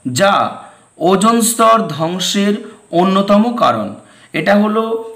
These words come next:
মানুষের দ্বারা বা মানুষের, আহ, কার্য, কাজকর্মের জন্য বা ক্রিয়াকলাপের জন্য এই সমস্ত জিনিসের জন্য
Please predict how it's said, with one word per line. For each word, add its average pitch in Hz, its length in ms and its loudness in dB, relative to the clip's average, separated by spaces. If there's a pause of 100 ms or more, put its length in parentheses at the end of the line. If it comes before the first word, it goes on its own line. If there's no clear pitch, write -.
মানুষের 185 440 0
দ্বারা 214 440 2 (840)
বা 151 460 2 (140)
মানুষের, 190 580 0
আহ, 151 560 -2
কার্য, 165 540 -2
কাজকর্মের 180 640 -2
জন্য 202 220 -2
বা 190 120 2
ক্রিয়াকলাপের 180 680 -4
জন্য 196 200 -4
এই 180 100 0
সমস্ত 190 440 -6
জিনিসের 180 420 -4
জন্য 202 480 -2